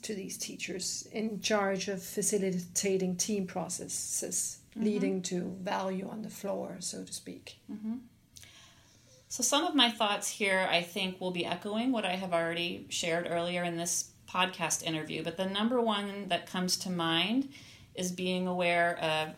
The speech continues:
Speaker 2: hierarchies and positionality,
Speaker 1: Mm-hmm.
Speaker 2: meaning not positioning yourself as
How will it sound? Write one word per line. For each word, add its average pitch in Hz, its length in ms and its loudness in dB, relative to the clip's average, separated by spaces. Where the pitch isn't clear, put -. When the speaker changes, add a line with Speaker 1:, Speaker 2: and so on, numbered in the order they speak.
Speaker 2:
hierarchies 196 880 0
and 165 400 -2
positionality, 180 1040 -2
Speaker 1:
Mm-hmm. 226 360 0
Speaker 2:
meaning 185 560 0
not 175 320 2
positioning 180 520 -2
yourself 165 640 0
as 160 880 2